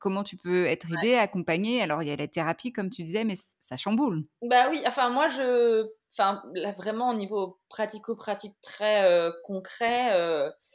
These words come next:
Speaker 2: moi, j'ai la chance, tu vois, d'avoir mon petit livre, d'avoir publié. Donc, c'est vrai que tous les mois de juillet, je reçois un petit peu d'argent, euh, grâce aux ventes.
Speaker 1: Mhm.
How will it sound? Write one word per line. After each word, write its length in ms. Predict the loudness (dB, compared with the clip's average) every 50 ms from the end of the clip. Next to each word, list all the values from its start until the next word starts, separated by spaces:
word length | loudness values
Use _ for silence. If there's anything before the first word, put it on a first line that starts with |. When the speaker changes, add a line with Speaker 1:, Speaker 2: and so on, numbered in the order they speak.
| _ _ _ -8
Speaker 2:
moi, 140 | -6 -4 -2
j'ai 120 | 2 2
la 140 | 4 4 2
chance, 280 | 2 0 -2 -4 -4 -6 -10 -14 -18 -14 -4
tu 80 | 0
vois, 100 | 2 4
d'avoir 260 | 4 6 6 6 4
mon 140 | 2 0 -6
petit 180 | -8 -10 -12 -12
livre, 260 | -12 -8 -8 -2 0
d'avoir 360 | 0 0 2 0 -4 -4 -6 -10
publié. 680 | -18 -20 -20 -20 -18 -10 -6 -4 -4 -2 -2 -4 -4
Donc, 220 | -4 -6 -8 -8 -8
c'est 100 | -8 -8
vrai 100 | -8 -6 -4
que 240 | -4 -4 -4 -4 -8 _ _ _ -12
tous 100 | -8 -6
les 140 | -4 -2 -2
mois 120 | -2 -2
de 60 | -4
juillet, 400 | -6 -4 0 0 2 2 2 0 -4 -6 -8 -6
je 140 | -2 -2
reçois 320 | -2 -2 -4 -4 -6 -6 -6
un 80 | -6
petit 140 | -8 -12 -12 -10
peu 100 | -2 0
d'argent, 480 | 0 0 0 -2 -6 -6 -4 -2 -2
euh, 120 | -2 -2 -4
grâce 300 | -6 -10 -12 -12 -12 -12
aux 100 | -12 -8
ventes. 320 | -6 -4 -2 -2 -2 -4
Speaker 1:
Mhm. 120 | -6 -10